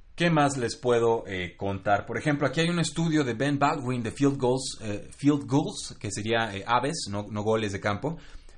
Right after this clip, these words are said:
eh, punto com, y él toma datos de los top veinte corredores tomados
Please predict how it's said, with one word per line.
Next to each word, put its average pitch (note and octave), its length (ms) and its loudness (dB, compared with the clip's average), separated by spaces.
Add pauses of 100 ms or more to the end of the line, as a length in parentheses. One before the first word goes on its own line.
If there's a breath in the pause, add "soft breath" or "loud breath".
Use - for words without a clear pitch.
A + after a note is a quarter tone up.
eh, - 140 -6
punto C3+ 340 2
com, C#3 320 0 (300 soft breath)
y B2+ 160 0
él C#3 160 0
toma C#3 320 4
datos B2+ 440 2
de G#2+ 140 0
los G2+ 460 -4
top C3 260 2
veinte C#3 380 2
corredores A#2+ 680 0
tomados A#2+ 680 0